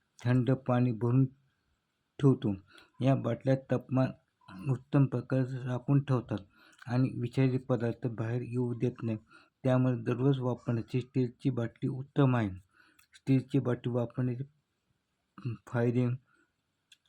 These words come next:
स्टीलची बाटली अत्यंत टिकाऊ, विषारी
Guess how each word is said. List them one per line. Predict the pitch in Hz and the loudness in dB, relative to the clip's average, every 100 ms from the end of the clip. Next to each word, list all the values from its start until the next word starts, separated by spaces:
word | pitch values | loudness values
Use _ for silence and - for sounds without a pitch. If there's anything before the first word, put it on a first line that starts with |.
| _ _ _ | _ _ _
स्टीलची | - 139 131 147 | 0 2 2 2
बाटली | 127 120 - 135 | 2 0 -2 -4
अत्यंत | 127 131 - 131 - 135 139 | -4 -4 0 0 0 -8 -4
टिकाऊ, | 135 127 135 135 160 156 135 123 | -6 0 2 2 0 -10 -10 -4
विषारी | 127 123 131 127 139 | -2 -2 0 0 0